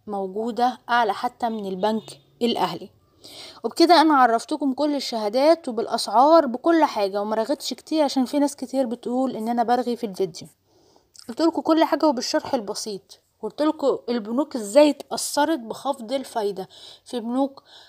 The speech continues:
قللت خالص، وفي بنوك رفعت. البنك الوحيد اللي هو البنك المصرف المتحد، بس برضو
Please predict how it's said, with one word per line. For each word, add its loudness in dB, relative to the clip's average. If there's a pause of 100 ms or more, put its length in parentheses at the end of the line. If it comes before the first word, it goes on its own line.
(140)
قللت 0
خالص، 6
وفي -8
بنوك -4
رفعت. 4
البنك -4
الوحيد -4
اللي -6
هو 0
البنك -2
المصرف -4
المتحد، -4
بس -2
برضو -2